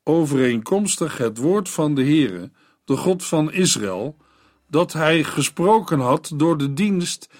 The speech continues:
van zijn dienaar Jona, de profeet uit Gad Hasjefer. Waar het hier nu om gaat, zijn de woorden die de Heere had gesproken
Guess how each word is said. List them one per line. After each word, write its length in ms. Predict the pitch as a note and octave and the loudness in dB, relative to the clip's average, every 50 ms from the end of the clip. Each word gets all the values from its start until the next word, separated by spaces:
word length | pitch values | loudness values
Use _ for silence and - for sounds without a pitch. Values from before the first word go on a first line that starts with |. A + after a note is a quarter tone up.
| - _ _ | -20 _ _
van 260 | - - D#3+ E3 D3+ | -4 0 2 2 2
zijn 340 | C3+ D#3 C#3 C3+ C#3 C#3 C3+ | 2 2 2 2 2 2 2
dienaar 480 | C3+ G3 A3 G#3+ G3+ F#3+ F#3 F#3 F#3 | 2 2 4 4 2 2 2 2 2
Jona, 720 | F3 D#3 D#3 F#3 G#3 G3+ G#3 F#3 C#3+ A#2 A2 G2+ F#2 F2 - _ _ _ _ _ _ _ _ _ | 2 2 2 4 4 4 4 2 2 0 -2 -4 -6 -10 -14 _ _ _ _ _ _ _ _ _
de 180 | - C3 C#3+ C#3 | -2 -2 -2 -2
profeet 800 | C#3+ - C3 C3 C3 B2 - - E3+ F3+ G3 G3+ F#3 - - - _ | -2 -2 0 0 0 0 0 -2 -2 0 -2 -2 -4 -8 -16 -8 _
uit 260 | D#3+ D3 D3+ D3 - | 0 0 0 0 -2
Gad 340 | - - D#3+ D#3+ D#3 - - | -4 -2 0 -2 -2 -2 -6
Hasjefer. 1040 | - C#3 C#3+ D3+ C#3 - - D3+ D3 C#3+ C#3 B2+ B2 - - F2+ F2 D#2+ D#2 - _ _ _ _ _ _ _ _ _ _ _ _ _ _ _ _ _ _ _ _ _ _ | -6 -4 -2 -2 -2 -2 -2 0 2 2 2 2 0 -4 -10 -14 -14 -16 -20 -20 _ _ _ _ _ _ _ _ _ _ _ _ _ _ _ _ _ _ _ _ _ _
Waar 240 | - C3+ D#3 E3+ F3 | -4 -2 0 0 0
het 140 | E3+ D#3 D3+ | 0 0 0
hier 260 | E3 E3+ F3 F#3 F3+ | 0 2 4 4 4
nu 180 | E3 D#3 D3 | 4 4 4
om 180 | C3+ B2+ B2+ B2 | 4 4 2 0
gaat, 420 | - - G#3+ G#3 E3+ B2+ A#2 A#2 | 0 0 0 0 2 0 -2 -4
zijn 280 | - - D#3+ D#3 D3 D3 | -4 -2 0 2 2 2
de 80 | C#3 C3+ | 2 2
woorden 440 | D3+ F3+ G3+ F#3+ F3 D3 C3+ B2+ | 2 4 4 4 4 2 0 0
die 180 | B2 C#3 E3+ E3+ | 0 -2 -2 0
de 120 | D3+ D3 | 2 2
Heere 340 | C3+ C#3 C#3 C#3+ C#3+ C#3+ C#3 | 2 4 4 4 4 2 0
had 260 | C3 C3+ D3 D#3+ D3 | -2 -2 -4 -4 -6
gesproken 1040 | - - - B2 - - - - F3 F#3 F#3+ F3+ D#3+ - - G#2+ G#2 C3+ E3+ F3 - | -6 -6 -6 -6 -6 -4 -2 2 4 4 4 4 2 0 -4 -6 -4 -4 -4 -4 -6